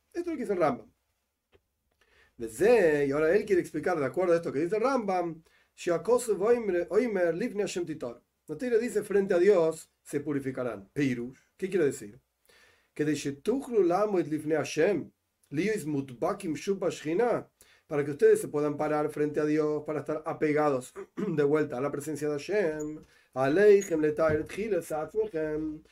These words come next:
Primero ustedes tienen que purificarse a sí mismos, mishor she'ara ve'achuzim bachem,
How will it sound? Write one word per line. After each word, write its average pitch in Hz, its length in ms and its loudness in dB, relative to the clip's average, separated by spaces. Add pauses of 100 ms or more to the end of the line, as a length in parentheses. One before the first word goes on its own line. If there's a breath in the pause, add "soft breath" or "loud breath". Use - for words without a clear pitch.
(160 soft breath)
Primero 185 400 4
ustedes 208 280 6
tienen 160 180 -2
que 151 100 -2
purificarse 151 600 -4
a - 20 -6
sí 151 120 -6
mismos, 156 520 0
mishor 165 420 -2
she'ara 165 680 -2
ve'achuzim 156 960 -4
bachem, 156 340 0